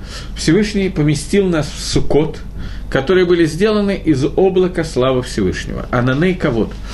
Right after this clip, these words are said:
А Кодыш Барух Hu, Всевышний, благословен будет он, он накрыл лагерь Израиля ананом, облаком. И это облако славы Творца покрывало нас, не давало нам мёрзнуть,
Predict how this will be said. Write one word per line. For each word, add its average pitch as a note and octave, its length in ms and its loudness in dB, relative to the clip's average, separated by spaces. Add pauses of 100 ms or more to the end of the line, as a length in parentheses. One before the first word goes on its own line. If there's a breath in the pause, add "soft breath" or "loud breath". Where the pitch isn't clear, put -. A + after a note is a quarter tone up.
(320 loud breath)
А D#3 120 4
Кодыш B3+ 280 4
Барух F#3+ 260 4
Hu, A3+ 100 2
Всевышний, G3 440 0
благословен E3 500 2
будет D3 260 2
он, F#3+ 240 0 (380 loud breath)
он G#3+ 300 2 (1000)
накрыл D#3+ 640 2 (260)
лагерь C#3 400 2
Израиля D3 560 0 (400 loud breath)
ананом, D3 640 2
облаком. C#3+ 540 0 (1400)
И C3 40 2
это C#3+ 180 2
облако G#3 380 2
славы D#3+ 340 2
Творца C#3 540 -2 (460 loud breath)
покрывало D#3 500 2
нас, E3 420 -6
не A#2+ 160 0
давало D#3+ 680 2 (140)
нам A2+ 360 2
мёрзнуть, D3+ 760 2